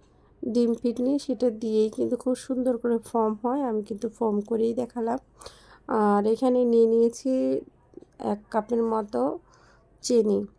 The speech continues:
তো এখানে এক কাপ না, সরি, দেড় কাপের মতো চিনি নিয়েছি, যেহেতু আমি যে পরিমাণ আটা ব্যবহার করব সেই পরিমাণ চিনি ব্যবহার করছি। তো চিনিটা, আহ, চিনি, তেল দেওয়ার পর আমি কিন্তু এখানে দিয়ে দিয়েছি ডিম,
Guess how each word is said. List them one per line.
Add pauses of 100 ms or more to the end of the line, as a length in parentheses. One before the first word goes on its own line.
(1600)
তো
এখানে
এক
কাপ
না,
সরি,
দেড়
কাপের
মতো
চিনি
নিয়েছি,
যেহেতু
আমি
যে
পরিমাণ
আটা
ব্যবহার
করব
সেই
পরিমাণ
চিনি
ব্যবহার
করছি। (640)
তো
চিনিটা,
আহ,
চিনি, (100)
তেল (460)
দেওয়ার
পর
আমি
কিন্তু
এখানে
দিয়ে
দিয়েছি
ডিম,